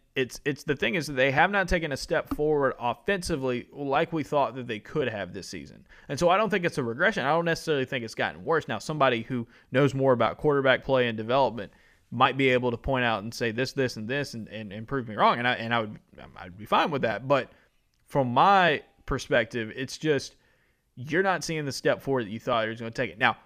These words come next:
Auburn's running game this year has been better on the whole. That offensive line's been better at run blocking on the whole, but it has taken a step back in pass protection, which we thought was possible because that was the one thing they were pretty good at last year on that offensive line.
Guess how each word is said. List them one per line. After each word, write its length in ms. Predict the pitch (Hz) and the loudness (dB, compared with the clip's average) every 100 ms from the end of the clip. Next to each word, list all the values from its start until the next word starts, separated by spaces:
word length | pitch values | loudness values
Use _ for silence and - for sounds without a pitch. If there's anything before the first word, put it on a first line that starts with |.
| _ - | _ 2
Auburn's 380 | 151 185 160 | 4 4 2
running 320 | 120 120 202 240 | 0 2 2 4
game 220 | 240 240 | 2 2
this 180 | 247 - | -2 -2
year 280 | 254 226 - | -2 -2 -2
has 280 | 156 143 | 0 0
been 240 | 120 135 113 | 0 -4 -4
better 460 | 117 131 156 156 | -2 2 4 2
on 160 | 147 135 | 2 -2
the 140 | 104 | -2
whole. 380 | 95 - 196 269 | 0 4 4 2
That 180 | 214 120 | 0 0
offensive 460 | 98 143 143 123 107 | 2 0 0 -8 -6
line's 300 | 117 156 139 | -2 -2 -2
been 140 | 135 | -2
better 260 | 120 120 107 | 2 2 0
at 100 | 82 | -2
run 220 | 123 170 | -2 -2
blocking 380 | 175 180 175 156 | -4 -4 -6 -6
on 180 | 143 123 | -4 -4
the 100 | 90 | -4
whole, 400 | - 160 247 - - _ | 2 2 2 -4 -16 _
but 140 | 147 | 2
it 120 | 135 120 | 4 2
has 220 | 185 233 | 2 2
taken 240 | 220 190 | 0 0
a 20 | |
step 300 | 156 - 135 | -2 0 0
back 260 | 143 120 - | 2 -2 -2
in 140 | 143 131 | -8 -6
pass 300 | - 120 - | -2 -2 -2
protection, 460 | 143 123 110 135 | -2 -2 -2 -4
which 120 | 120 | -6
we 80 | 127 | -6
thought 280 | 113 104 120 | -4 -2 0
was 120 | 123 | -2
possible 400 | - 95 - 156 | -4 -6 -6 -10
because 360 | 160 127 135 113 _ | -8 -6 -6 -8 _
that 180 | - 85 | -14 -10
was 140 | 123 117 | -10 -6
the 80 | |
one 220 | 120 117 117 | -4 -4 -4
thing 140 | 113 | -6
they 100 | 117 | -4
were 120 | 117 | -6
pretty 220 | 113 127 | -4 -6
good 200 | 127 127 | 0 2
at 200 | 117 101 | 2 0
last 320 | 90 113 117 123 | -4 -8 -8 -8
year 240 | 101 107 _ _ - - | -8 -10 _ _ -16 -6
on 140 | 123 | -2
that 100 | 117 | 0
offensive 420 | 113 110 123 110 | 0 -2 -6 -6
line. 380 | 110 180 160 139 | -2 0 0 -2